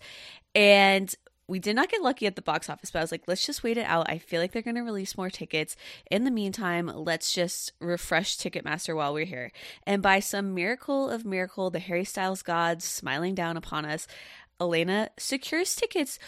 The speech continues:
while we are in the middle of Madison Square Garden. Literally, like, we are standing by the box office. There's a merch stand there. The amount of merch Harry Styles concert goers buy is something that you cannot even fathom.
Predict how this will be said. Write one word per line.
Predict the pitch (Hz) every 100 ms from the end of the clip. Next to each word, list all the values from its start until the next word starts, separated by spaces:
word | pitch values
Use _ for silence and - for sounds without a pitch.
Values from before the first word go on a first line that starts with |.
| -
while | 220 233
we | 233
are | 247
in | - 226
the | 226
middle | 202 196 196 190 220
of | 196
Madison | 185 170 180 180
Square | 170 170 165
Garden. | 160 160 - - -
Literally, | 226 269
like, | 339 294 -
we | 208
are | 196 190
standing | - 185 226
by | 262
the | 302
box | 262 170 -
office. | - - 175 -
There's | 185 190
a |
merch | 180 180 240
stand | - 165 156 -
there. | - - - - _ -
The | - 240
amount | 220 233
of | 403 359
merch | 190 165 - - - - _ _ _ _ _ - - _ _ -
Harry | 208 190 190
Styles | - 175 170
concert | - 160 165 170
goers | 185 180 180
buy | - 139 147 165 -
is | 185 190
something | 208 202 269
that | 277
you | 208
cannot | 190 190 170
even | 165 165 151
fathom. | - - - - -